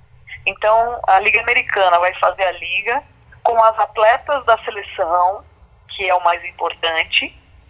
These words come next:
da seleção americana, e aí elas le-, eles levam as melhores jogadoras do Brasil, as melhores jogadoras da Alemanha, as melhores jogadoras da Austrália,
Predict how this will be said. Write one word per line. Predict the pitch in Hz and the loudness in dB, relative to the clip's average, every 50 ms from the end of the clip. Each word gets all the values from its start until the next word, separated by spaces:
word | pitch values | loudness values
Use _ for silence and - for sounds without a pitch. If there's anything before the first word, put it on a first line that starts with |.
| _ - | _ -4
da | 165 165 | -4 -4
seleção | - 170 175 165 - 170 160 | -2 -2 -2 0 2 0 0
americana, | - 160 160 156 - - - 165 160 - 156 175 226 277 - - - - - - - - - - | 0 0 -2 -4 -4 -4 -4 -2 -2 -2 0 0 0 -2 -2 -8 -12 -10 -8 -6 -6 -6 -4 -2
e | 202 202 | 0 0
aí | 202 214 | 2 2
elas | 220 226 240 240 233 214 | 2 2 2 2 0 -2
le-, | 233 277 - 185 - - | -2 -2 0 0 0 0
eles | 180 185 185 - 202 | -2 -4 -4 -6 -6
levam | 202 185 175 165 165 170 165 156 | -2 0 2 2 0 0 -2 -2
as | 160 165 - | -2 -2 -2
melhores | - 175 175 185 196 214 214 - | -2 0 2 2 2 2 2 0
jogadoras | - 262 262 240 - 214 208 208 202 | -6 -8 -8 -6 -6 -4 -4 -6 -6
do | - | -8
Brasil, | - 196 185 185 180 - - 180 180 185 185 202 - - - - | -4 0 0 0 0 -4 -10 -16 -16 -16 -18 -20 -20 -10 -2 -2
as | 180 170 | -2 -2
melhores | - 180 175 180 185 202 214 220 | 0 -2 0 2 2 0 2 2
jogadoras | 208 220 208 208 196 - 190 190 190 185 | 2 4 4 4 2 0 -2 -2 0 2
da | 185 | 2
Alemanha, | 185 185 180 180 180 180 180 180 175 180 185 - - - - - - | 2 2 2 2 2 2 2 2 0 -2 -4 -10 -12 -18 -10 -4 -4
as | 185 185 | -2 0
melhores | 196 190 185 196 202 208 196 | 0 2 2 2 2 0 0
jogadoras | 208 208 196 202 202 196 190 190 185 185 180 | 0 2 2 2 0 2 0 0 0 0 0
da | 185 190 | -2 -2
Austrália, | 185 185 - - 185 180 170 165 170 170 170 - | -4 -4 -4 -2 0 2 2 2 2 0 -4 -6